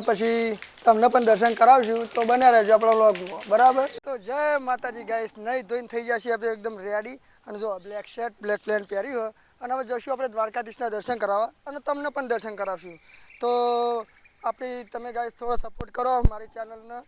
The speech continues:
મારા વીડિયોને લાઈક, શેર અને ચેનલને સબસ્ક્રાઇબ કરજો. તો મને વીડિયો બનાવવાની મજા આવશે અને તમને વીડિયો જોવાની મજા આવશે.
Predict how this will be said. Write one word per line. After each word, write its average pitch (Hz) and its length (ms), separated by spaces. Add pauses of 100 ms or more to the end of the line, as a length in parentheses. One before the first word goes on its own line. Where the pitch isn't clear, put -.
(500)
મારા 214 220
વીડિયોને 214 360
લાઈક, 220 260
શેર 220 160
અને 214 160 (100)
ચેનલને 208 300
સબસ્ક્રાઇબ 220 440
કરજો. 233 200 (340)
તો 226 80
મને 208 300
વીડિયો 247 220
બનાવવાની 247 320
મજા 240 120
આવશે 240 280
અને 226 160
તમને 214 280
વીડિયો 226 260
જોવાની 226 240
મજા 196 160
આવશે. 185 140